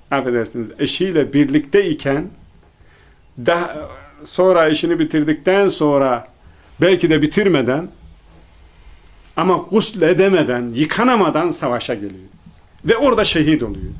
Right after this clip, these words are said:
Allahu Akbar. Melekler onu guslettiriyorlar, yıkıyorlar.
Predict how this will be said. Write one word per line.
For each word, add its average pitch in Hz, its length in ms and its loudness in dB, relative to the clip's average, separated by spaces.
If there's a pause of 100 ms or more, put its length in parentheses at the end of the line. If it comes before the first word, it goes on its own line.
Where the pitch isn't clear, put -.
(1700)
Allahu 120 400 0
Akbar. - 300 -16 (1000)
Melekler 139 580 -2 (160)
onu 120 200 -4
guslettiriyorlar, 107 800 -10
yıkıyorlar. 110 420 -16